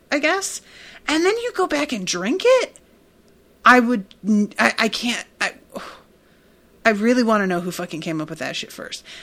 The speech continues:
That's how I feel about a lot of things, though. Anything fermented is, on the surface, horrifying.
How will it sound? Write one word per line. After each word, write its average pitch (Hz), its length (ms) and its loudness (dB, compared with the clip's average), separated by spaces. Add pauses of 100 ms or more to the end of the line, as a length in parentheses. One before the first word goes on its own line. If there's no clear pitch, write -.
(100)
That's 269 200 8
how 392 100 6
I 381 80 4
feel 262 200 6
about 202 180 4
a 156 40 -2
lot 170 200 2
of 160 80 -4
things, - 240 -12
though. 107 200 -4
Anything 330 340 4
fermented 226 600 0 (540)
is, 220 420 2 (680)
on 349 260 10
the 302 80 4
surface, - 600 -2 (580)
horrifying. - 1040 4